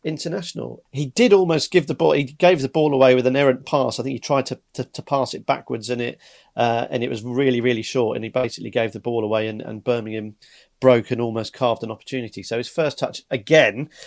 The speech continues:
was a little bit lacklustre. I think Matt Rowson made the point on, on Twitter that <laughs> virtually every time he's played, his first touch has been a bit dubious. But after that,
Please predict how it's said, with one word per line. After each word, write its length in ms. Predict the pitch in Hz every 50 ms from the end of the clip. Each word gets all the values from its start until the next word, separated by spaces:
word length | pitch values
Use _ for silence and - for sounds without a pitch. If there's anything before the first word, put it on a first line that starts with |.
| - - _ _ _
was 160 | - 131 131 123
a 40 |
little 200 | 123 127 - 127
bit 140 | 117 131 -
lacklustre. 460 | 127 120 - - 123 113 - - 127
I 20 | 123
think 180 | 120 135 131
Matt 160 | 127 131 123 -
Rowson 380 | 123 123 120 120 - - 113
made 240 | 110 113 113 113 107
the 80 | - -
point 280 | - 127 117 113 110
on, 200 | 120 110 107 113
on 180 | - 123 110 107
Twitter 300 | - - 131 - - 110
that 300 | 98 110 - 120 123 - -
<laughs> 0 |
virtually 300 | 127 131 - - - 117
every 160 | 110 113 113
time 220 | - 127 117 113
he's 120 | 110 104 -
played, 240 | - 123 117 113
his 100 | 107 101 -
first 320 | - 131 120 113 - -
touch 220 | - 139 - - -
has 80 | 107
been 160 | - 120 107
a 40 | 107
bit 180 | - 123 - -
dubious. 540 | - 120 120 117 104 101 98 101 - - - _ _ _ _ _ _ _ -
But 120 | 160 -
after 340 | 165 180 196 185 - - 151 120
that, 360 | 117 147 131 104 - -